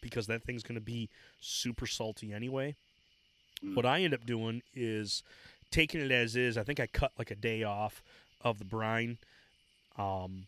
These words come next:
Speaker 1: but then I take it and I coat it. Actually, you know, rinse it off the outside so I don't have any of that extra brine pieces sticking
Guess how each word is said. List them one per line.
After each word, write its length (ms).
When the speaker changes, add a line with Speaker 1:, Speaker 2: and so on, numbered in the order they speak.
Speaker 1:
but 140
then 120
I 100
take 280
it 100
and 120
I 160
coat 340
it. 100
Actually, 240
you 80
know, 120
rinse 260
it 80
off 360
the 120
outside 400
so 120
I 20
don't 140
have 180
any 140
of 80
that 120
extra 560
brine 640
pieces 360
sticking 400